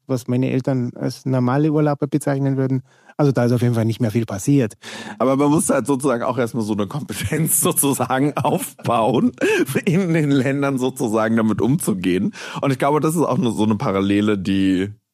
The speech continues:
Speaker 2: wahrscheinlich auch heute immer noch gibt, weil ich komme ja grad aus dem Baltikum und da habe ich auch gemerkt, ah, also ich war jetzt schon viel reisen und so, aber fand ich ein bisschen schwieriger,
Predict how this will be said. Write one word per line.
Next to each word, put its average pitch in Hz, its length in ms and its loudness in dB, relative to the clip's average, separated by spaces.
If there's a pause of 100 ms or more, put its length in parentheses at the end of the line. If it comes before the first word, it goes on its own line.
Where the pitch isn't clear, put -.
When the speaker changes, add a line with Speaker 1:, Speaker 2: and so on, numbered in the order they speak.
(180)
Speaker 2:
wahrscheinlich 107 540 -2
auch 92 300 -6
heute 113 240 0
immer 107 260 2
noch - 240 -4
gibt, - 380 -4
weil 87 260 -2
ich - 140 -6
komme 104 180 0
ja 90 60 -2
grad 90 280 -4
aus - 440 -4
dem 95 240 -2
Baltikum 147 680 0 (420)
und 107 60 0
da 117 80 2
habe 131 140 2
ich 127 100 0
auch 127 160 -4
gemerkt, 120 540 -2 (220)
ah, 127 420 -2 (640)
also 117 160 2
ich 110 100 0
war 131 160 2
jetzt 214 140 -2
schon - 160 2
viel 123 140 2
reisen 113 360 0
und 135 100 0
so, 131 100 0
aber 113 200 0
fand 135 220 0
ich 139 120 -8
ein 101 120 -2
bisschen 92 240 -4
schwieriger, 127 720 0